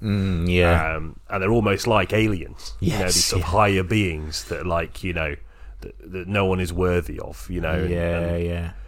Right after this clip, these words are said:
Speaker 2: But the way that Glazer and, uh,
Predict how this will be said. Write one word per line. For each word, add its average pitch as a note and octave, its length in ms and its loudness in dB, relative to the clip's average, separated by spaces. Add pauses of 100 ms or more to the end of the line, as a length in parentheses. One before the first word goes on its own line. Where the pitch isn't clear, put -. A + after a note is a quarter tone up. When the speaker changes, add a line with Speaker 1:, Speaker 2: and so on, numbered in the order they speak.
(260)
Speaker 2:
But F#2+ 280 -2 (200)
the G2+ 140 -4
way G#2 320 4
that F#2 280 -2 (1080)
Glazer F2 800 -2
and, F2+ 100 -2
uh, E2 140 -4